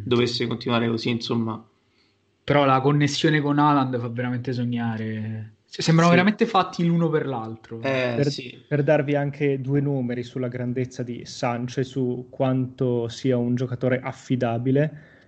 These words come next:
Speaker 3: vi dico soltanto che su milletrecento venticinque passaggi tentati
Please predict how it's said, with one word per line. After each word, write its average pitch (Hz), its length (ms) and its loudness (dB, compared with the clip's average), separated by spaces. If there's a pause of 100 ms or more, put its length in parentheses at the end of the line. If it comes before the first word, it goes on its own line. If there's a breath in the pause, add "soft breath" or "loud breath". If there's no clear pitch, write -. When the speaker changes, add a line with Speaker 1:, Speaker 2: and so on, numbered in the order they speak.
(160 loud breath)
Speaker 3:
vi 139 100 4
dico 143 220 2
soltanto 151 580 0
che 123 360 0 (260 soft breath)
su - 640 0 (840)
milletrecento 143 1120 2
venticinque 127 720 -2
passaggi 123 720 -2
tentati 127 840 -2